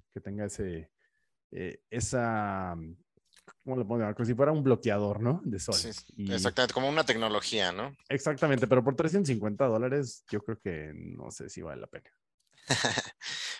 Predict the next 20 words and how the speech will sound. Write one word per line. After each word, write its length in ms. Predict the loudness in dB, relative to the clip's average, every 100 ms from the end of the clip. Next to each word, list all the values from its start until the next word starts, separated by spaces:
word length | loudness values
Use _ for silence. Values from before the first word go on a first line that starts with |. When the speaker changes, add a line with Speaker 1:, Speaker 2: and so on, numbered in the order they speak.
| -4
Speaker 2:
Muy 200 | 2 6
bien, 160 | 6 6
muy 140 | 4
bien. 140 | 4
Pues 120 | 4 6
sí, 280 | 6 6 6
eh, 80 | 6
al 160 | 6
final, 680 | 4 0 2 4 4 4 2
eh, 280 | 4 4 4 2
muy 160 | 4
atentos 400 | 4 4 0 0
porque 160 | -2 0
seguramente, 800 | 2 4 2 0 0 4 4 4 0 -12 -8
pues, 100 | -2
cosas 240 | 2 4
muy 160 | 4 2
pequeñas 440 | 2 4 6 6
se, 200 | 6 2
se, 560 | 2 2 2 2 0 -2